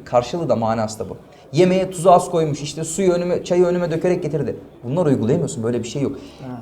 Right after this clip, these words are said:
Speaker 1: Eğer ki bir tane erkek diyorsa ki işte Nisa otuz dörtte var. Hani bu ayeti delil göstererek karısına hunharca şiddet uyguluyorsa bu erkek Kur'an'a iftira atmıştır.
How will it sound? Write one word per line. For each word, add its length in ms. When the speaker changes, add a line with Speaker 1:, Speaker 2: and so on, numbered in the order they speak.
Speaker 1:
Eğer 340
ki 280
bir 140
tane 220
erkek 520
diyorsa 300
ki 120
işte 200
Nisa 320
otuz 180
dörtte 340
var. 140
Hani 260
bu 140
ayeti 300
delil 200
göstererek 680
karısına 360
hunharca 460
şiddet 340
uyguluyorsa 580
bu 160
erkek 420
Kur'an'a 200
iftira 260
atmıştır. 480